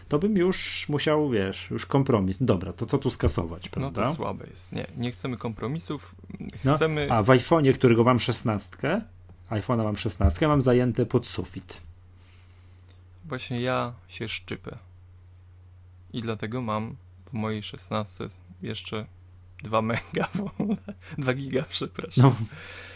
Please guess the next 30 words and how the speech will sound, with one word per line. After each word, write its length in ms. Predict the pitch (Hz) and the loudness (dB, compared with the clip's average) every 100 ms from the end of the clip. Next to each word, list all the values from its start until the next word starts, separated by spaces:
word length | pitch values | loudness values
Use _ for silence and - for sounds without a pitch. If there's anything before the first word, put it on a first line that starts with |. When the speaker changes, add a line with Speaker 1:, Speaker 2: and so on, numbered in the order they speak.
| - | -6
Speaker 1:
dwa 140 | 113 113 | -4 -4
gi-, 80 | 101 - | -6 6
ja 180 | 147 202 | 10 10
też, 340 | 233 349 123 | 10 6 6
no 100 | 143 | 2
to 120 | 147 196 | 2 2
mówię, 280 | 247 143 | 4 4
no 80 | 131 | 4
pod 80 | 151 | 2
Speaker 2:
Nie. 100 | - | 0
Speaker 1:
sufit, 260 | 185 190 190 | 2 2 2
czyli 180 | 165 170 | 2 0
mam 160 | 160 | 2
dwa 140 | 147 143 | 0 0
gig-, 240 | 147 139 | 2 2
dwa 180 | 135 135 | 4 4
giga 280 | 131 123 117 | 4 6 6
wolne. 380 | 101 92 92 95 | 4 2 0 0
Speaker 2:
Już 440 | 190 180 151 127 | 2 2 2 0
nie, 160 | 123 110 | -2 -2
no 140 | 117 147 | 0 0
Apple, 280 | 123 - 110 | -2 -2 -6
naprawdę 400 | 117 113 107 101 120 170 147 - - - - - - | -6 -6 -6 -6 -6 -8 -12 -20 -20 -18 -18 -18 -12
musimy 400 | - 156 - 143 | -8 -6 -4 -4
zarządzić, 720 | 123 120 117 127 120 110 104 - | -2 -2 -2 -2 -2 -6 -8 -6
napisać, 440 | 110 - - 107 | -6 -6 -6 -4
zadzwonić. 680 | 107 101 110 120 113 101 - - - | -4 -6 -2 -2 -2 -6 -14 -12 -8
Ogólnie, 380 | 135 190 175 151 | -2 0 0 -2
y, 500 | - 113 113 113 117 - - - - | -6 -6 -6 -8 -10 -14 -20 -20 -12
proponuję, 680 | - 160 160 156 156 147 147 | -4 -2 -2 -4 -4 -2 -4